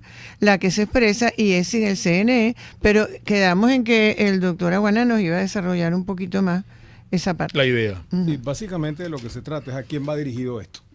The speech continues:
Speaker 3: Aquí no, esto no va dirigido a la Asamblea Nacional ni, ninguna, ni a ningún, eh, ente, eh, dentro. De hecho, eh, la consulta está en, fundamentalmente... Eh, eh, realizada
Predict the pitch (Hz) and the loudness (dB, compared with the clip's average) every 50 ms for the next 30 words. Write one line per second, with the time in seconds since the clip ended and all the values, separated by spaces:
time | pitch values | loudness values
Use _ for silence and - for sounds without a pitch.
0 | _ _ _ _ _ _ _ _ _ - - - - - - - - - - - | _ _ _ _ _ _ _ _ _ -20 -20 -20 -20 -20 -20 -20 -20 -20 -20 -20
1 | - - _ - - _ _ - - - - 120 - 151 156 185 - - 196 196 | -20 -20 _ -20 -20 _ _ -20 -20 -14 -12 -4 -2 0 0 0 0 -2 -2 -2
2 | 190 180 180 180 170 147 143 175 202 202 185 135 117 107 - - 110 110 113 110 | 0 0 0 0 0 0 0 0 0 0 0 0 -2 -4 -4 -6 -8 -6 -6 -6
3 | - 127 113 110 117 123 147 147 147 143 139 143 151 156 151 131 120 113 117 123 | -6 -8 -8 -8 -6 -8 -8 -6 -6 -6 -4 -4 -4 -4 -4 -4 -4 -4 -4 -6
4 | 131 139 139 139 131 131 113 92 113 117 113 107 110 113 110 110 107 120 120 127 | -4 -4 -6 -6 -6 -8 -8 -6 -6 -6 -6 -6 -6 -6 -6 -6 -4 -4 -4 -2
5 | 131 143 147 139 127 113 98 - - - 113 107 104 101 98 98 95 95 104 - | -2 -2 -2 -2 -2 -2 -4 -6 -10 -10 -8 -8 -8 -6 -8 -8 -8 -10 -10 -10
6 | 117 120 120 117 110 104 - 139 139 131 113 98 107 98 95 - - - 107 110 | -6 -4 -2 -2 -2 -2 -2 -4 -2 -2 -4 -6 -8 -8 -10 -12 -14 -16 -10 -6
7 | 110 110 101 98 90 95 107 110 117 127 131 131 - - 180 180 - - - - | -4 -4 -4 -4 -6 -6 -6 -4 -2 -2 -2 -4 -4 -4 -6 -6 -6 -12 -20 -20
8 | - - - - - - 113 110 110 104 104 110 117 - 127 117 110 143 127 107 | -20 -20 -20 -16 -10 -6 -4 -4 -4 -2 -2 -4 -4 -4 -4 -6 -4 -4 -6 -6
9 | 147 139 - - 143 143 143 127 - 156 143 135 127 120 110 101 - 120 123 131 | -6 -8 -6 -6 -6 -4 -4 -6 -6 -4 -4 -4 -2 -4 -6 -6 -6 -6 -4 -4
10 | 135 139 135 123 156 151 151 147 143 - - - - - - _ _ - - 117 | -2 -2 -4 -2 -2 -4 -4 -4 -8 -14 -20 -20 -20 -20 -20 _ _ -8 -4 -2
11 | 113 110 104 101 98 98 92 87 87 - - 110 101 104 123 131 143 160 143 - | -2 0 0 -2 -2 -4 -4 -6 -8 -8 -8 -8 -6 -4 -2 -2 -2 -2 -2 -2
12 | 156 131 120 113 113 123 127 | 0 0 0 0 -2 -4 -6